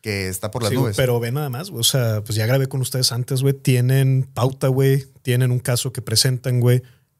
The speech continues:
Speaker 2: O sea, eso es bien importante en un podcast también, el decir, güey, le puse las horas de trabajo antes, güey.
Speaker 1: Ujú.
Speaker 2: Uno puede pensar de forma muy inocente, güey,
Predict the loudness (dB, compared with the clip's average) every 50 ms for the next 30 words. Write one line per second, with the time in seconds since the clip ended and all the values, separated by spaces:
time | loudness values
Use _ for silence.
0 | _ _ _ _ -4 -2 0 0 -2 -2 -4 -10 _ -20 -20 _ _ -2 0 0
1 | 0 0 0 0 0 0 0 -2 -2 -4 -6 -2 0 2 2 2 2 2 0 -2
2 | -2 -6 -4 -6 -6 -6 -4 -4 -2 -2 0 0 0 0 0 0 2 2 0 0
3 | 0 0 0 0 0 0 0 0 -2 -2 -4 _ _ _ _ _ -12 -10 -6 -4
4 | -2 0 0 0 -2 -2 -4 -4 -2 -4 -4 -4 -4 -4 -2 -4 -2 0 0 2
5 | 2 2 0 -2 -6 -10 -12 -14 -16 -18 _ _ _ -20 -20 -20 -20 _ -4 0
6 | 0 0 2 2 2 2 2 2 0 -2 -2 0 0 0 0 0 0 0 -2 -2
7 | -4 -4 -6 -8 -12 _ _ _ _ _ _ _ _ _ _ -6 -2 0 2 2
8 | 2 4 4 4 4 2 2 0 -2 -2 -2 -2 -2 -2 -2 -2 0 0 0 0